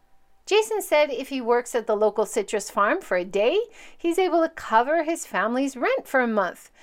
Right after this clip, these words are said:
This, combined with the regular stable income from a teaching job, gives a greater sense of financial security. Tom's various revenue streams for translation,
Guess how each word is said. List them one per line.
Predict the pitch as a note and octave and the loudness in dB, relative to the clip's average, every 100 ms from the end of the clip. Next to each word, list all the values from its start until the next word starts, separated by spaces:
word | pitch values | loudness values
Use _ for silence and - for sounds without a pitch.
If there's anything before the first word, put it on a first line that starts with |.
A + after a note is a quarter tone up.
| - - | -20 -4
This, | A3 C#4 - | -2 -2 -2
combined | C4 A#3+ A3+ B3 B3 | -2 4 4 2 0
with | G#3+ | 0
the | G3+ | 0
regular | F#3+ G3+ G#3 G#3 | 0 0 2 0
stable | G#3 - G#3+ G3+ G3 - | 0 -4 -2 0 0 -2
income | A3 A3+ A3+ A#3+ | -4 -4 -2 -2
from | E4+ - G3 | -2 -6 -6
a | |
teaching | F#3 - A3+ A3 G3+ | -6 -8 -6 -4 0
job, | G#3 D4+ - - - - - | 0 0 -8 -20 -20 -20 -12
gives | G#3 D4 C#4+ - - | -2 0 0 -6 -4
a | B3 | -2
greater | G#3+ F3+ G#3 A3+ A#3+ C4 | -2 -4 0 0 2 -2
sense | C4 - A3 G#3+ G#3+ | -2 -4 -2 -2 -4
of | - G#3+ G#3+ | 0 0 0
financial | - A3 G3+ F#3 F#3 G3 | -4 -4 -2 -4 -4 -6
security. | F#3 - G3 - D4 C4+ F3+ - _ _ _ _ _ _ _ | -6 -14 -16 -8 -4 -4 -6 -12 _ _ _ _ _ _ _
Tom's | C#4+ C#4+ C4 | 4 4 2
various | A3 A#3 A#3+ A#3 A#3+ A#3 | 2 4 4 4 2 2
revenue | G#3+ G#3 G#3 G#3+ | 0 0 0 -2
streams | G#3+ - B3 F4+ - | -6 -4 -2 -2 -6
for | - G3 | -4 -2
translation, | F#3 - G3 F#3+ G3 G#3 - B3 A#3+ | -2 -6 -6 -2 -2 -2 -2 -4 -4